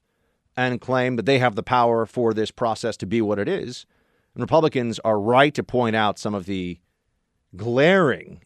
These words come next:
imbalances in all this, but it's not gonna change anything, ultimately. It's gonna continue to be more or less what it is,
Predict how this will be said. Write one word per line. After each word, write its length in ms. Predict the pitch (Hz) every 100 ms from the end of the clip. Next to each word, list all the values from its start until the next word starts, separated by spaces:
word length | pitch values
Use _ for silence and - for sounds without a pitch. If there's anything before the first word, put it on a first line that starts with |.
| -
imbalances 800 | 113 101 120 185 170 - 92 82
in 60 |
all 160 | 87 85
this, 180 | 131 247
but 160 | -
it's 80 | 180
not 140 | 220 196
gonna 100 | 156
change 440 | - 139 135 90
anything, 360 | 80 78 57 -
ultimately. 440 | 65 - - - 71
It's 120 | -
gonna 180 | 107 87
continue 380 | 90 110 98
to 80 | 87
be 460 | 85 87 85 82 80
more 200 | 85 82
or 60 |
less 200 | 82 78
what 120 | 82 82
it 80 |
is, 500 | 113 143 67 - -